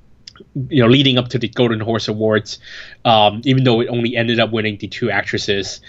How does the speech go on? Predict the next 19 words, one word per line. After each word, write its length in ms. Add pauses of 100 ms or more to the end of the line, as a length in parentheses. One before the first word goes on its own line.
(320)
uh, 420
the 140
Best 320
Actress 280
Awards. 560 (320)
Um, 440
but 80
anyway, 240
a 40
lot 100
of 80
people 200
liked 200
it 60
more 160
than 160
me, 280
so 240
may-, 200